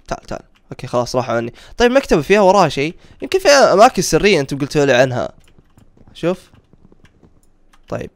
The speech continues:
هنا ما في شيء، فخلونا نحط علامة. هاي، هاي، خلاص، احد يضربني. اخي، الله يغبرون اللي يضربوني. <laughs> عوروني يا عيال. اوكي، خلونا نشوف هنا في تشست اكيد فوق. اوكي، خلونا نصعد. شوف ايش فيه فوق. هاي، هاي.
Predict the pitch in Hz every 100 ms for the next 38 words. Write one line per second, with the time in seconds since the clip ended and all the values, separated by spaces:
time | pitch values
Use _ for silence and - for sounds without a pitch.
0 | - 220 269 262 277 247 - 202 185 147
1 | 120 151 226 _ _ _ - 147 143 165
2 | 147 - - 123 165 180 180 - _ _
3 | 190 226 143 190 208 123 165 202 165 175
4 | 175 190 196 147 - _ - - - -
5 | 202 190 190 202 202 185 190 196 196 202
6 | 202 - - 269 311 320 320 - 196 226
7 | 208 180 202 214 - - 131 120 - 156
8 | 147 143 151 180 190 185 156 214 - 170
9 | - 190 214 220 - - _ - 156 185
10 | - 135 139 175 160 156 - _ _ _
11 | _ 135 123 135 - 180 180 190 - _
12 | 190 165 160